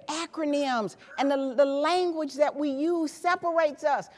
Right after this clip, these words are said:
'Cause, you know, you only certain people know the little acronyms, and, 'cause all, only the cool kids know that. So the idea is I can't be my best if I don't understand what you're talking about. And how many people in a meeting are gonna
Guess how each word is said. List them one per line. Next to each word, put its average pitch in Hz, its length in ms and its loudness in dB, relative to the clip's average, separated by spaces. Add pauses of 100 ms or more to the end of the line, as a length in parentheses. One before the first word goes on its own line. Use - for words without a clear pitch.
(100)
'Cause, 240 140 -8
you 302 80 -4
know, 339 120 0
you 311 160 -2
only 339 220 0
certain 339 280 0
people 370 300 0
know 277 240 4
the 285 60 4
little 285 220 4
acronyms, 254 640 -4
and, 220 80 -4 (160)
'cause 269 140 -2
all, 294 320 4
only 349 220 0
the 311 80 -4
cool 359 300 0
kids 226 600 -6 (520)
know 262 220 -4
that. 233 480 -10 (460)
So 330 180 -4
the 320 180 0
idea 320 320 0
is 285 140 -2
I 349 140 -2
can't 339 280 -4
be 311 120 -2
my 311 180 0
best 370 340 2
if 277 100 4
I 339 100 6
don't 359 140 2
understand 311 340 0
what 349 100 -8
you're 370 60 -8
talking 403 320 0
about. 214 280 -2 (460)
And 220 140 2
how 277 160 4
many 466 180 -4
people 381 320 -2
in 311 120 0
a 294 60 -2
meeting 269 380 -2
are 214 60 2
gonna 208 220 -4